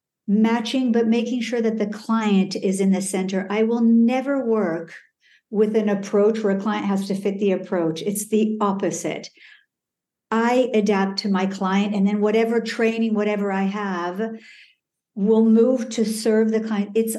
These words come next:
all about servitude and serving a client. It really is. It's a humbling job.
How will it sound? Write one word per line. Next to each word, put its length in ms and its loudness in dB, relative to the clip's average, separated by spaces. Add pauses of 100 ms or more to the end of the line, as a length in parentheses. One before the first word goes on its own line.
(140)
all 240 -2
about 280 -4
servitude 680 -2
and 120 -4
serving 400 -4
a 60 -6
client. 320 -4
It 140 -4
really 400 4
is. 480 -4
It's 160 0
a 40 0
humbling 600 0
job. 520 -4